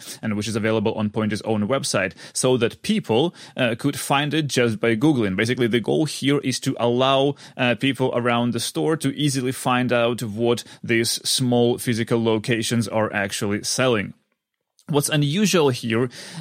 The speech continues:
uh, uh, technology-wise at least, is that as a seller, you don't even need to enter any data on how many of each item you have in stock.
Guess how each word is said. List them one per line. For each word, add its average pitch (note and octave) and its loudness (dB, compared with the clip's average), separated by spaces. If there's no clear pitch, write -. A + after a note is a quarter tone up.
uh, - -4
uh, B2 2
technology-wise A2 2
at G#2+ -6
least, G#2+ -4
is A2+ -2
that A#2+ 0
as C3+ 2
a C3 -2
seller, D#3+ 2
you C#3 0
don't F#3 2
even C#3+ 4
need D#3 -2
to - -4
enter D3 0
any C#3 2
data C#3 2
on A2 2
how C3 0
many C3 2
of B2 0
each C3+ -2
item B2+ 0
you A2+ -2
have A#2+ 0
in A2+ -2
stock. - -2